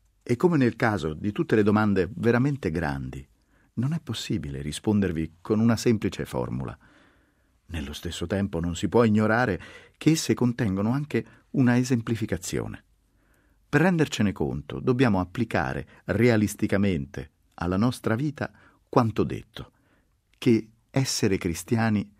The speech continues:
significa avere l'amore. Significa, cioè, compiere la svolta copernicana dell'esistenza,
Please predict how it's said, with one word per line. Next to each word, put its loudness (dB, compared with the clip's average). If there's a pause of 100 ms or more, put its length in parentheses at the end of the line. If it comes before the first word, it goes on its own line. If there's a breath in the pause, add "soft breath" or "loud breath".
significa 2 (360 soft breath)
avere 2
l'amore. -6 (720)
Significa, 0
cioè, -2 (380 soft breath)
compiere 2
la 2
svolta 2
copernicana 0
dell'esistenza, 0